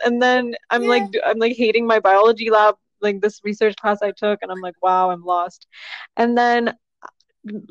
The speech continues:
Speaker 1: I'm not even gonna try and go over how I end up in biology, but I end up in biology. You know, there was just this, uh, in this, this, you know, just pure, pure love I have for it, and I wanted to think, I was thinking of teaching.
Speaker 2: Right.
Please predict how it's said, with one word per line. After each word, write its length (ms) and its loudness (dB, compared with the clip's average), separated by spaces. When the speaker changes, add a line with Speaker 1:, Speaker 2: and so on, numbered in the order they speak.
Speaker 1:
I'm 140 0
not 120 2
even 220 0
gonna 180 0
try 240 -6
and 100 -4
go 220 4
over 420 2
how 220 0
I 80 2
end 160 -4
up 120 -2
in 100 -6
biology, 480 0
but 160 0
I 40 0
end 200 -6
up 100 -8
in 100 -16
biology. 500 -4
You 60 -8
know, 120 0
there 160 4
was 160 0
just 240 -6
this, 360 -6
uh, 140 -10
in 220 -2
this, 300 -8
this, 200 -10
you 100 0
know, 120 2
just 220 -6
pure, 340 2
pure 300 4
love 240 2
I 80 0
have 220 -2
for 160 0
it, 60 -2
and 100 -6
I 80 -4
wanted 400 -6
to 140 -8
think, 180 -6
I 60 2
was 100 0
thinking 240 -8
of 80 -12
teaching. 360 -4
Speaker 2:
Right. 200 -2